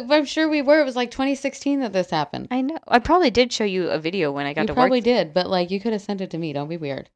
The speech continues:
Speaker 2: Yeah. <laughs> Our relationship is not where it was five years
Speaker 1: Yeah.
Speaker 2: ago.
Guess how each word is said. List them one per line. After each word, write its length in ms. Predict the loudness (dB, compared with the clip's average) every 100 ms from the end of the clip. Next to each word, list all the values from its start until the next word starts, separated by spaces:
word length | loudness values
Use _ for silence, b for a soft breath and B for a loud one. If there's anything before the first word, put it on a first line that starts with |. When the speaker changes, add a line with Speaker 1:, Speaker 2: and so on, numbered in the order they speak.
| _ -4
Speaker 2:
Yeah. 240 | -4 -4 -8
<laughs> 1300 | -8 -6 -8 2 2 2 0 -6 _ -16 -14 -12 0
Our 100 | 4
relationship 380 | 4 2 0 -4
is 120 | -4
not 240 | 0 2 2
where 160 | 2
it 60 | 0
was 300 | -2 -4 -6
five 180 | -12 -10
years 180 | -8 -4
Speaker 1:
Yeah. 280 | -2 -2
Speaker 2:
ago. 80 | -6